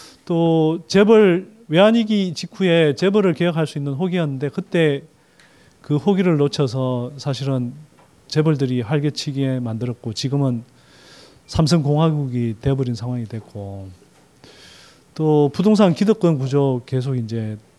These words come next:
강화돼 왔고, 이런 상황이 돼버렸습니다. 그래서 저도 어떨 때는 참, 저도 힐링 좀 받고 싶어요.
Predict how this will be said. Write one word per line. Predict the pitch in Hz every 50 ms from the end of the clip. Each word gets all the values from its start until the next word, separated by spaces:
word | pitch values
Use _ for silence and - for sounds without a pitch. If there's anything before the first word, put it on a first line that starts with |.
| _ _ _ _ -
강화돼 | - 131 139 143 147 127 135 120
왔고, | 113 107 101 _ - 107 101 98 95 95 101 - _ _ _ -
이런 | 147 160 180
상황이 | 160 170 185 185 170
돼버렸습니다. | 139 165 170 175 156 147 - - 110 104 98 101 98 101 98 - _ _ _ _ - - - - - - - - _
그래서 | - 190 180 170 185 170 165 143 123 120 107 - -
저도 | - - 247 285 254
어떨 | 185 180 - 262
때는 | 220 - 226 202
참, | - - - 226 214 208 - _ _ _ _ _ _ _ _ _ _ _ _
저도 | - - 226 247 262 226
힐링 | 180 202 262 247 269 269 247
좀 | 208 185 156
받고 | 135 131 - 127
싶어요. | - - - - 127 127 135